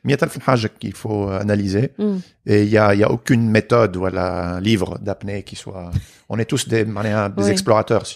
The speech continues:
Speaker 2: Mm.
Speaker 1: c'est ce qui fait aussi le, l'intérêt de cette, euh, discipline, je pense.
Speaker 2: Donc, euh, tout ça pour dire que tout, tout ce que tu as vécu, appris, tout ce que tu as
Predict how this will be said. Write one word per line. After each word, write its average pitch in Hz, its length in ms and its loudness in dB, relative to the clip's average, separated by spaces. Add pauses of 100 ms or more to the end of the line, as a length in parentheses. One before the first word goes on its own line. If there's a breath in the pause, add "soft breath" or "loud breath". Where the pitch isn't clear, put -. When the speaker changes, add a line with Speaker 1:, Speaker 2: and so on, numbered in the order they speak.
(140)
Speaker 2:
Mm. 196 100 -4
Speaker 1:
c'est 180 100 0
ce - 40 -4
qui - 140 -8
fait 143 120 4
aussi 117 220 0
le, 101 160 0 (100)
l'intérêt 104 320 2
de 98 160 -8
cette, - 260 -6
euh, - 40 -6 (720 soft breath)
discipline, 98 360 0
je 87 160 -4
pense. 92 160 -4 (640 loud breath)
Speaker 2:
Donc, 196 280 0
euh, 196 120 2
tout 190 60 -8
ça 196 160 0
pour 190 240 -4
dire 202 160 0
que 190 140 2 (220)
tout, 214 120 -4 (160)
tout - 80 0
ce - 80 -4
que 202 180 0
tu - 140 -2
as - 20 2 (120)
vécu, 196 280 0 (240)
appris, 185 840 -2
tout 185 140 -6
ce - 40 -20
que - 100 -12
tu - 160 -6
as 175 120 -2